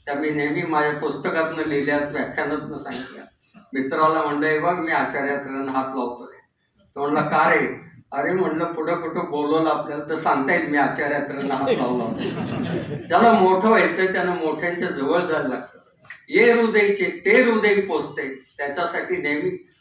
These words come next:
कुठेही जवळची मा-, दिसलं तर तिथं जायचं.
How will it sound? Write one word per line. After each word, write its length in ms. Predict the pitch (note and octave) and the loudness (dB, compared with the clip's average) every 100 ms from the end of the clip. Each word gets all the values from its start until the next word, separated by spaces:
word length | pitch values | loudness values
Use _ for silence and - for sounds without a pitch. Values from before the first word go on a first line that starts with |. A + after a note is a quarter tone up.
| _ | _
कुठेही 320 | F#3+ G#3 C4 | 2 6 6
जवळची 400 | G#3+ G#3 G3+ F#3+ | 6 6 4 2
मा-, 380 | F#3 E3+ D#3+ C#3+ | 2 -2 -2 -2
दिसलं 500 | E3 F3+ E3+ D#3 C#3 - - - | 0 0 -2 -4 -6 -10 -12 -12
तर 60 | |
तिथं 320 | - D#3 D#3+ | -8 -8 -6
जायचं. 300 | D3 B2+ - | -4 -6 -8